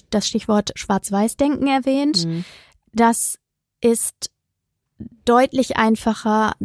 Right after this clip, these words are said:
Speaker 1: an Menschen heranzukommen in diesem Sinne, die eben zu Schwarz-Weiß-Denken neigen, weil die wenig hinterfragen. Es gibt halt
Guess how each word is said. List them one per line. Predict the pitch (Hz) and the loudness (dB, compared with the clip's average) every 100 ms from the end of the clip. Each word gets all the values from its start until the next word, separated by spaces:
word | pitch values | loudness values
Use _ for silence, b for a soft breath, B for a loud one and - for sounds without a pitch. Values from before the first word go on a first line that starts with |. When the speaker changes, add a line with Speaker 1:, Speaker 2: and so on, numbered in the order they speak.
| 202 | -2
Speaker 1:
an | 208 | 0
Menschen | 202 214 214 208 | 4 2 2 2
heranzukommen | 208 202 202 - - - 202 202 | 4 2 0 -2 -6 -2 0 2
in | 196 | 0
diesem | 202 - | -2 -2
Sinne, | 196 202 202 | 0 2 0
die | 190 202 | 0 -2
eben | 208 196 | 0 -2
zu | - | -4
Schwarz-Weiß-Denken | 202 - 202 - 220 226 262 254 254 | -6 -4 -4 -2 -2 -2 -2 -2 2
neigen, | 254 262 269 302 269 | 2 2 0 0 0
weil | 220 226 233 240 B B B B - | 2 2 2 0 B B B B 0
die | 226 233 - | 2 2 2
wenig | 240 240 | 4 4
hinterfragen. | - 240 247 - 277 262 208 | 2 2 0 0 2 4 2
Es | - | 0
gibt | 220 - | -4 -2
halt | 214 | -4